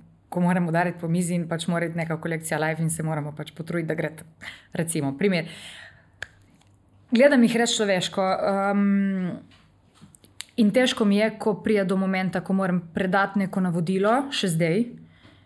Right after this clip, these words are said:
ni, da pride kar naravno od mene. Še težje je, ko vem, da imajo dosti dela in moraš še nekaj dodati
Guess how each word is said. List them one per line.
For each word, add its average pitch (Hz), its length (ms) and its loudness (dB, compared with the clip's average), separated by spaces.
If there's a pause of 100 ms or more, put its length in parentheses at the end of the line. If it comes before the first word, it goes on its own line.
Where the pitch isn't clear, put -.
(540)
ni, 220 240 4
da 190 120 0
pride 175 260 -2
kar 180 360 -2 (600)
naravno 180 500 2
od 208 100 0
mene. 233 300 4 (2000)
Še - 180 -2
težje 220 300 2
je, 190 80 0
ko 202 140 -4
vem, 202 180 2
da 190 60 0
imajo 185 320 0
dosti 180 280 -2
dela 170 220 -2
in 165 80 0
moraš 156 300 -4
še 185 100 -4
nekaj 233 240 -2
dodati 185 480 -4